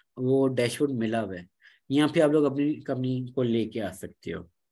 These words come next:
मैं इधर जो choose किया गया वो कम-, अ, coffee कम-, अ, company house choose किया गया।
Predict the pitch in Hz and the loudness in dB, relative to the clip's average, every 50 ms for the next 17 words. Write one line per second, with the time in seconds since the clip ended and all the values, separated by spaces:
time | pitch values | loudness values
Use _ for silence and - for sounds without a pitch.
0 | _ _ _ _ _ - - - - - _ _ _ _ _ - 131 135 135 135 | _ _ _ _ _ -20 -20 -20 -20 -20 _ _ _ _ _ -4 0 0 2 2
1 | 135 110 127 139 139 139 156 160 160 160 160 151 - 139 147 143 - 151 147 147 | 2 4 4 4 6 6 8 8 8 6 4 2 0 -2 -2 -2 0 0 0 0
2 | 147 - - 147 147 147 143 143 151 151 151 151 147 147 147 139 135 117 131 131 | 0 -2 0 2 4 4 4 4 2 2 2 2 0 -2 -2 -4 -2 -2 -2 0
3 | 127 127 127 123 127 135 131 123 - 160 151 147 151 139 135 120 123 120 120 117 | 0 0 0 -2 -2 -4 -4 -4 -2 -4 -2 -2 -2 -2 -2 -4 -6 -10 -12 -10
4 | - - 127 123 131 135 131 131 127 123 127 - 127 123 113 - - - 120 120 | -4 -2 0 0 2 2 2 2 0 -2 -2 -4 -4 -4 -4 -6 -4 -2 -2 -2
5 | 113 117 131 143 | 0 -2 -4 -6